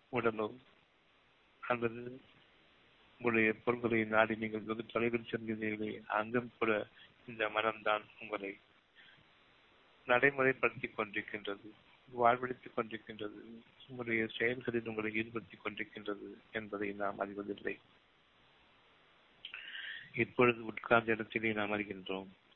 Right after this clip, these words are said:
என்னுடைய மனம் என்னுடைய உடலையும் என்னுடைய வாழ்க்கையையும் நடைமுறைப்படுத்துகிறது. என்னுடைய மனதிலிருந்து ஒரு எண்ணம், அந்த எண்ணம் அதற்கு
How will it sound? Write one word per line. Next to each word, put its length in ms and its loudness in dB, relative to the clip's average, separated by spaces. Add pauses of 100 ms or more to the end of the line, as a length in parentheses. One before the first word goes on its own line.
(880)
என்னுடைய 440 4
மனம் 380 4 (300)
என்னுடைய 420 0 (920)
உடலையும் 580 4 (1000)
என்னுடைய 420 0 (320)
வாழ்க்கையையும் 680 4 (1120)
நடைமுறைப்படுத்துகிறது. 1040 0 (1120)
என்னுடைய 420 2
மனதிலிருந்து 760 0 (680)
ஒரு 220 4
எண்ணம், 420 2 (280)
அந்த 240 2 (140)
எண்ணம் 300 2 (640)
அதற்கு 480 4